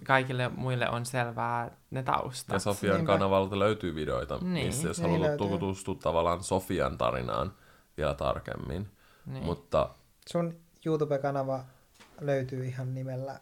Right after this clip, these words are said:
Speaker 2: The Sofia L.
Speaker 1: Joo.
Speaker 2: Mun mielestä vois tehdä niin, et, et voi kommentoida asiaa ja voi jättää kysymyksiä tän,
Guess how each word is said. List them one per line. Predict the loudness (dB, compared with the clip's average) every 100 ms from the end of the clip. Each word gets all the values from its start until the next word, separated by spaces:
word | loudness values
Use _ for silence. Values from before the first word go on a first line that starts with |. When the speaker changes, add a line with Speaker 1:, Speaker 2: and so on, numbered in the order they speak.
| -8
Speaker 2:
The | -6
Sofia | -4 -6 -6 -6 -4 -4 -4
L. | -4 -6 -10 _ _
Speaker 1:
Joo. | -8 -6 -6 -10 -16 _ _
Speaker 2:
Mun | -4 0
mielestä | 0 -2 -2
vois | -4 -2
tehdä | -2 -2
niin, | -2 0
et, | -2 -4 -10 -10
et | -8 -10 -14 -4
voi | 0 2 2 -2 -10 -10
kommentoida | -2 0 0 0 0 0
asiaa | 0 0 -2 0 2 2
ja | 2
voi | 0 0
jättää | -2 -6 -8
kysymyksiä | -6 -4 0 0 -2 0 0 0 -6 -20 -20 _ 0
tän, | 2 2 0 -2